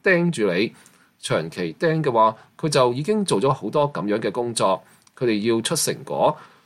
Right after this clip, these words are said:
佢如果能夠喺呢一個領域做呢一件案件，對所有嘅傳媒人或者係與外國人打交道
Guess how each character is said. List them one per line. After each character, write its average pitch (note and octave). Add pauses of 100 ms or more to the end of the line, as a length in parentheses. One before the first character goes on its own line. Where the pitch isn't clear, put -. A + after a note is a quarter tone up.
(160)
佢 E3
如 G#2
果 D#3
能 F#2
夠 C3+
喺 C#3
呢 F#3+
一 -
個 E3
領 B2
域 -
做 A#2
呢 E3
一 G3+
件 G#2
案 B2
件， A2 (280)
對 F3
所 E3
有 D3+
嘅 C#3
傳 F#2
媒 E2+
人 F2+
或 G#2+
者 D#3
係 D3 (100)
與 A2
外 A2+
國 B2+
人 F2
打 A#2
交 F#3+
道 D#3+